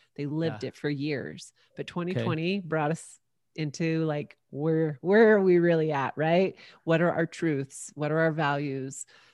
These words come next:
Speaker 1: Um, what's important to us? What's not? And we found, um, sadly, a lot of people coming to us who said, "We were in recovery for seven years, and then it's all been a lie."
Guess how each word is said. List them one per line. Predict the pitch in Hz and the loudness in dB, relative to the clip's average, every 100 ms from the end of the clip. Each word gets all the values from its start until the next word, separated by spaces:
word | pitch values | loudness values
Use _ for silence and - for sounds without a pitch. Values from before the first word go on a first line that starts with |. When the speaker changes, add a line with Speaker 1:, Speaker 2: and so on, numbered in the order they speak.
| - | -10
Speaker 1:
Um, | 139 139 | -6 -4
what's | 160 175 | -2 -2
important | 160 156 147 143 | -4 -6 -8 -8
to | 131 | -4
us? | 131 135 - | -4 -4 -8
What's | 139 - | -10 -8
not? | 135 131 139 - _ _ _ - | -8 -8 -8 -12 _ _ _ -10
And | 151 151 143 139 - | -6 -6 -6 -10 -6
we | 170 | -4
found, | 175 180 185 226 220 - | -2 -2 0 0 -4 -2
um, | 156 156 151 143 139 - _ | 0 2 0 -4 -10 -18 _
sadly, | - - 214 180 | -8 -4 -2 -2
a | 143 | -2
lot | 147 160 | -2 -4
of | - | -4
people | 165 160 | -6 -6
coming | - 170 170 | -4 -4 -4
to | 165 165 | -4 -2
us | 156 - | -2 -2
who | 160 156 | -2 -2
said, | - 156 | -2 -4
"We | 143 180 | -2 0
were | 185 | 0
in | 156 151 147 - _ _ _ _ - | -2 -2 -6 -12 _ _ _ _ -6
recovery | 156 175 151 160 | -4 -4 -2 -2
for | - 147 | -4 -8
seven | - 170 156 151 | -4 -2 -2 -4
years, | 147 180 143 135 - | -4 -4 -4 -6 -10
and | - 135 135 135 - _ _ - | -8 -8 -6 -8 -12 _ _ -10
then | 143 135 | -6 -6
it's | 131 - | -6 -8
all | 139 104 135 | -8 -4 -6
been | 147 139 | -6 -8
a | |
lie." | 120 120 - | -8 -10 -10